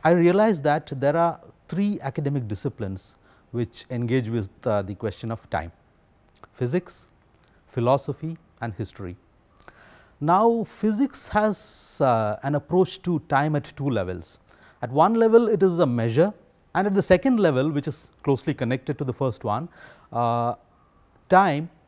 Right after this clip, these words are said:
is an aspect of space and space is an aspect of time. The other discipline is philosophy, and for some reason philosophers often reflect upon time without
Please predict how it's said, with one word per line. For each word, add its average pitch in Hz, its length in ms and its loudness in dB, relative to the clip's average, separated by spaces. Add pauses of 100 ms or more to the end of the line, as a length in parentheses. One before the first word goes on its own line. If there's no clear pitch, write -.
(480)
is 147 120 0
an 143 80 0
aspect 139 400 -2
of 120 100 -2
space 135 420 -4
and 160 140 -4
space 135 260 -2
is 131 140 -2
an 120 80 -6
aspect 113 400 -6
of - 160 -10
time. 92 260 -6 (200)
The 160 100 6
other 190 160 4
discipline 208 420 0
is 208 120 -2
philosophy, 135 640 2 (280)
and 175 160 -4
for 208 140 -2
some 262 320 0
reason 208 480 -2
philosophers 190 920 0
often 165 380 -4
reflect 135 560 -2
upon 156 400 0
time 160 380 -4 (400)
without 220 540 4